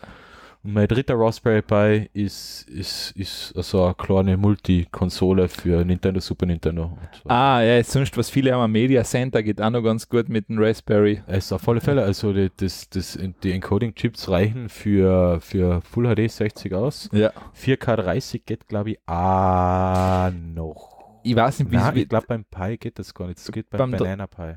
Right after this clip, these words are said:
Speaker 2: Ja, das Banana Pi ist
Speaker 1: Ja.
Speaker 2: sozusagen
Speaker 1: Also
Speaker 2: ein bisschen was anderes.
Speaker 1: Ab-, Ab-,
Speaker 2: Ja.
Speaker 1: Abwandlung davon, ja.
Speaker 2: Ähm, aber sozusagen, es war halt das, wie es angefangen hat, so Internet of Things. Also Internet ist quasi jetzt überall drinnen, wenn du willst.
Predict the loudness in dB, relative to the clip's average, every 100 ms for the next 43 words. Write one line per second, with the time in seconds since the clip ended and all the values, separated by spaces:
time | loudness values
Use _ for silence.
0 | -4 2 2 2 0 0 2 2 2 2
1 | 2 2 0 -4 -2 -2 0 0 -2 -6
2 | -8 -10 -10 -6 -4 0 0 0 -2 0
3 | 0 2 2 2 -6 -6 -8 -6 -4 -4
4 | -4 -8 -10 -12 -16 -16 -18 -16 -18 _
5 | _ _ _ _ _ -4 2 4 4 4
6 | 4 2 0 -2 -4 -6 _ _ -20 _
7 | _ _ _ _ _ -10 2 4 4 2
8 | -2 -6 -2 -2 -4 -8 -6 2 2 2
9 | 0 2 0 0 -6 -6 -2 -4 -4 -2
10 | -2 2 0 0 -4 -2 -2 -2 0 0
11 | 0 0 0 0 -2 -4 -2 -4 -4 -4
12 | 0 0 0 -2 -2 -12 -8 0 2 2
13 | 0 -2 -2 -4 0 2 2 0 0 0
14 | 0 -2 -2 -4 -6 -10